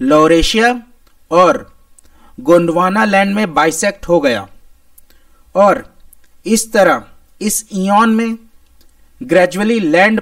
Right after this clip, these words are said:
पर life का expansion शुरू हुआ और सारे familiar forms of plants,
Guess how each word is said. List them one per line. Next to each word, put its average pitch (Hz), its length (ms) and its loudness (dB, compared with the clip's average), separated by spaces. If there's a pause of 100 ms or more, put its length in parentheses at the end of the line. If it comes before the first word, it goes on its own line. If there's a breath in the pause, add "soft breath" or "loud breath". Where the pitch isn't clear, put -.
पर 208 200 0
life 165 420 0
का 202 140 2 (1400)
expansion 214 920 -4 (240)
शुरू 175 320 0
हुआ 113 260 -4 (600)
और - 320 0 (1400)
सारे 202 440 0 (160)
familiar 190 520 0
forms 196 380 -4 (120)
of 196 180 2 (160)
plants, 180 400 -2